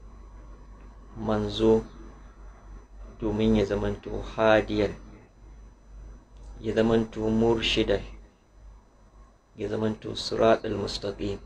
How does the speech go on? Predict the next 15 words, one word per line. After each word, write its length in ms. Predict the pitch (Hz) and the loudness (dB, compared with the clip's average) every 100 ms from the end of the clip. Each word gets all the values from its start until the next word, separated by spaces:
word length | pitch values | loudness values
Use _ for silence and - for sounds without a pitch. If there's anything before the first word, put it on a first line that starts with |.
| - - - - - - - - - - - - - - - - - - 107 | -16 -20 -20 -20 -20 -20 -20 -20 -20 -20 -20 -20 -20 -20 -20 -20 -20 -14 -2
na 160 | 110 | 4
najatin 800 | 110 98 113 113 110 - 110 107 | 4 4 4 4 4 0 -6 -4
wannan 400 | 107 110 110 104 | 0 2 2 2
al'umma, 640 | - 104 - 110 107 107 - - - - - - - - - - _ - - 110 | 0 -8 -6 -4 -2 -4 -8 -18 -20 -20 -20 -20 -20 -20 -20 -20 _ -20 -12 -8
na 80 | |
samun 480 | 113 - 117 113 101 | -2 4 4 4 2
sa'adar 560 | - - 107 107 101 98 | -2 0 4 4 2 -4
ta 160 | - | -8
duniya 560 | 104 107 110 110 104 107 - - - - - - - - - - - | -6 0 4 6 6 2 -4 -20 -20 -20 -20 -20 -20 -20 -20 -20 -12
da 80 | 104 | -4
lahira. 480 | 101 101 104 104 - - - - - - - _ _ _ _ _ - - _ _ - - - - - - - _ _ | -2 -2 -2 -6 -8 -18 -20 -20 -20 -20 -20 _ _ _ _ _ -20 -20 _ _ -20 -20 -20 -20 -20 -20 -20 _ _
Kamar 220 | 113 113 117 | -2 2 6
yadda 380 | 120 123 113 | 8 8 8
ya 180 | 117 113 | 8 6
ga 100 | 110 | 4